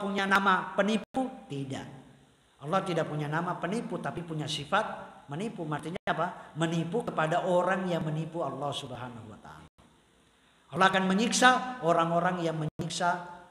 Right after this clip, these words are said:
ah, yang menyiksa hamba-hambanya. Ini adalah apa? Eh, bahwa, eh, setiap nama mesti mengandung sifat, tapi tidak semua sifat mengandung nama.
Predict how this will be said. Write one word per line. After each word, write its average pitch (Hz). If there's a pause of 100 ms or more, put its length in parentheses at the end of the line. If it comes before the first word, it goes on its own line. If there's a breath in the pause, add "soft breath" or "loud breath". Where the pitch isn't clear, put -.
(120)
ah, 165
yang 160
menyiksa 160
hamba-hambanya. 127 (3250)
Ini 143
adalah 156
apa? 160 (500)
Eh, 143
bahwa, 151 (360)
eh, 143 (460 soft breath)
setiap 214
nama 214
mesti 202
mengandung 170
sifat, 233
tapi 160
tidak 151
semua 156
sifat 156 (440)
mengandung 143 (100)
nama. 107